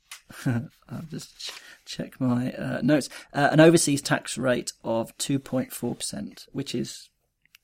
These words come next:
I mean, obviously higher than one percent, but, um, a fair tax rate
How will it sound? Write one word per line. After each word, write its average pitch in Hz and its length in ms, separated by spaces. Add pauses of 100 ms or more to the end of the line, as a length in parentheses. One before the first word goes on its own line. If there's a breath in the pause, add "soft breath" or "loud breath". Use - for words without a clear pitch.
I - 40
mean, 95 140
obviously - 280
higher - 300
than - 140
one - 160
percent, - 440
but, - 260 (400 loud breath)
um, 117 340 (420)
a 117 100
fair 147 360
tax - 340
rate 117 420